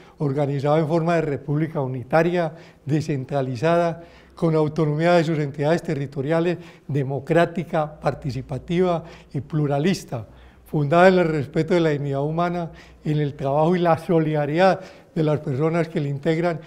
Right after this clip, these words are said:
y en la prevalencia del interés general". O sea, esto es de la, de la, la constituyente del noventa y uno, es las aspiraciones de, de esa gente, pero eso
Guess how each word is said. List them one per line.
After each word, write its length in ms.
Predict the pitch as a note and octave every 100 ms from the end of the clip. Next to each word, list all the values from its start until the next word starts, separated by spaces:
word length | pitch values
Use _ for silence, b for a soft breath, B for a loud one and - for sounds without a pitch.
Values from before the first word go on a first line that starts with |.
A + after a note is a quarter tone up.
| B B
y 60 | D#3+
en 100 | C#3+
la 120 | C#3
prevalencia 560 | C#3 C3+ B2+ C3+ D3+
del 140 | D3+ C#3
interés 320 | A#2+ C3 B2
general". 380 | C#3+ B2 B2+ B2 B B B
O 60 | -
sea, 260 | C3+ B2+ B2+
esto 480 | B2+ - F3 E3 E3 B -
es 240 | D#3+ D#3+
de 140 | D#3
la, 320 | E3 C#3+ C3 - B B _
de 160 | - C#3+
la, 380 | C3+ C3+ C3 C#3
la 160 | D3
constituyente 680 | C#3 C3+ - C3 C#3+ D3+ C#3
del 120 | D#3+
noventa 340 | D3+ C#3 B2 B2+
y 60 |
uno, 320 | C#3+ F3+ F3+ F3+ B B
es 160 | D#3+ D#3+
las 160 | F3
aspiraciones 800 | E3+ - - C#3 B2+ F3 F3 F3
de, 140 | D3+ C3+
de 120 | C3+
esa 160 | C#3
gente, 240 | E3 F3 F3+ B B -
pero 260 | D3+ B2+
eso 340 | C#3 E3 G3